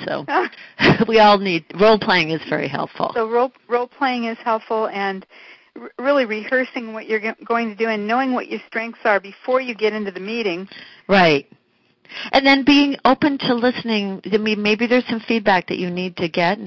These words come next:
Speaker 1: or need to hear, or, or, you know, seeing how you fit within the organization and, and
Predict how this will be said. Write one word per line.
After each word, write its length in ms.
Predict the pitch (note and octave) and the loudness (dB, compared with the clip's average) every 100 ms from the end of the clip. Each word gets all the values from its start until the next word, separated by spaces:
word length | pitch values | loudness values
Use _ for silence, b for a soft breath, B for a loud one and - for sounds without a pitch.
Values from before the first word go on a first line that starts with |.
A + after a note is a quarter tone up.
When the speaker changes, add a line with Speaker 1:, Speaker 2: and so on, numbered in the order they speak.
| E3+ | -4
Speaker 1:
or 100 | E3+ | -2
need 280 | E3+ F3+ F3 | -2 -6 -6
to 60 | |
hear, 340 | F3+ E3 E3+ F3+ | -8 -2 0 2
or, 240 | G3 E3+ - | 2 2 0
or, 260 | F3 E3+ - B B B | 0 0 -2 B B B
you 160 | B A3+ | B 0
know, 240 | G3+ F#3+ - _ - - | 0 -2 -8 _ -20 -10
seeing 240 | - C#4+ C#4 | -4 -2 -2
how 140 | A#3 | -2
you 200 | A3+ A3+ G#3+ - | 0 0 -2 0
fit 160 | A3 | 0
within 300 | - G3 F#3+ | 2 0 0
the 140 | F#3 F#3 | -2 -2
organization 1080 | F3+ F3 F3+ F3 E3+ F3+ F3+ - E3 D#3+ | -2 -2 -6 -8 -4 -4 -2 -4 -4 -8
and, 160 | E3 D#3+ - | -10 -12 -12
and 260 | D#3+ D#3 | -12 -12